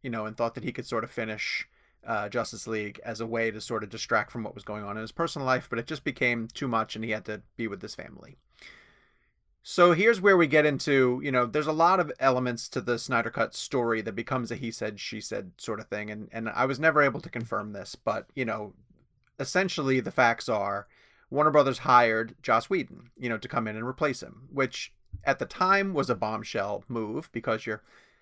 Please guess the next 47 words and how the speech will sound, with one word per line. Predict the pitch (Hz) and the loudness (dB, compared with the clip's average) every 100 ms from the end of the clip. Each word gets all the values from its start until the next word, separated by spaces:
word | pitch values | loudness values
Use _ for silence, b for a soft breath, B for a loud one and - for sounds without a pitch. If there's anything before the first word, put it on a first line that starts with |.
| b b b _ | b b b _
you're | 131 131 | -2 -2
D | 147 139 | 0 -2
C | - 151 147 160 - | 0 2 2 0 -6
hiring | - 127 131 131 131 127 | 4 6 8 6 4 0
the | |
guy | 123 120 123 | 4 6 6
who's | 135 120 | 2 -2
done | - 120 117 | 0 -2 -2
two | - 127 | -6 -6
massive | 120 113 107 131 113 | -2 -2 -2 -6 -6
Marvel | 139 185 127 107 | 0 0 0 -4
movies, | 85 - - 117 | -8 -16 -12 -8
you | |
know, | 107 101 131 | -6 -8 -8
and, | 117 107 107 - b b b b | -10 -10 -10 -16 b b b b
and | 135 | -2
on | 131 | -2
the | |
surface, | - 208 - 123 | 2 2 2 -2
you | 131 | -2
could | 131 - | -6 0
say, | 131 117 | 2 2
like, | 113 - | 0 -4
"Okay, | - 139 | 0 2
well, | 120 | 2
there's | 113 | 0
not | 127 123 | 0 2
a | |
lot | 117 | 2
of | 113 | 0
people | 127 120 | -6 -4
who | |
have | 113 110 | -2 -2
a | |
lot | 104 | -4
of | 101 | -4
experience | 101 - 110 107 107 | -10 -6 -4 -4 -6
doing | 107 95 | -12 -10
superhero | - 110 107 87 104 | -10 -8 -8 -8 -8
films, | 107 107 156 143 | -6 -6 -8 -8
and | 110 110 - | -10 -12 -12
maybe | 117 110 107 | -6 -4 -4
they're | 113 110 110 _ | -4 -4 -6 _
tapping | - 104 117 113 | -6 -4 -4 -6
into | 110 | -6
his | 120 110 | -6 -6
expertise." | 104 - 131 170 113 - | -8 -10 -6 -6 -6 -12